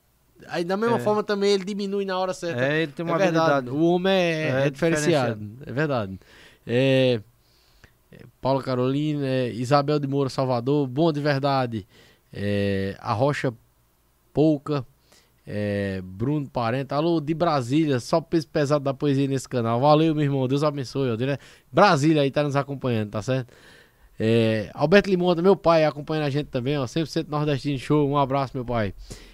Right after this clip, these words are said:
Speaker 1: É, diretamente de Alagoas, aí o Pacheco Estúdio acompanhando a gente. Hoje tá em muito canto, viu? O podcast tá batendo
Speaker 2: Graças
Speaker 1: nos
Speaker 2: a
Speaker 1: quatro
Speaker 2: Deus.
Speaker 1: cantos do mundo.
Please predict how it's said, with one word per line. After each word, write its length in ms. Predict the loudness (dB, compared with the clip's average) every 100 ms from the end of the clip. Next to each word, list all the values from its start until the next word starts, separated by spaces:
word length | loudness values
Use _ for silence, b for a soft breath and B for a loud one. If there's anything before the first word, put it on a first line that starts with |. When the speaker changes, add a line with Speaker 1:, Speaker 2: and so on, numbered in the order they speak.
| B -4
Speaker 1:
É, 540 | 2 2 2 2 -2 -6
diretamente 840 | -16 -2 2 2 2 0 2 0
de 80 | 2
Alagoas, 560 | 2 4 2 4 4 6
aí 120 | 4
o 60 | 4
Pacheco 360 | 0 -2 -6
Estúdio 240 | -4 -2 -4
acompanhando 380 | -4 -2 0
a 80 | 0
gente. 400 | 0 -2 -4 -10 b b b
Hoje 240 | 4 6
tá 140 | 6 2
em 80 | 4
muito 280 | 2 -2
canto, 320 | -2 0 2 0
viu? 320 | -4 -4 -8
O 40 |
podcast 480 | -4 -4 0 -2 0
tá 140 | -2
batendo 260 | 0 0 0 -2
Speaker 2:
Graças 20 | -2
Speaker 1:
nos 140 | -2
Speaker 2:
a 40 |
Speaker 1:
quatro 240 | 0 0 0
Speaker 2:
Deus. 20 |
Speaker 1:
cantos 180 | -6 -4
do 80 | -4
mundo. 420 | -2 -4 -6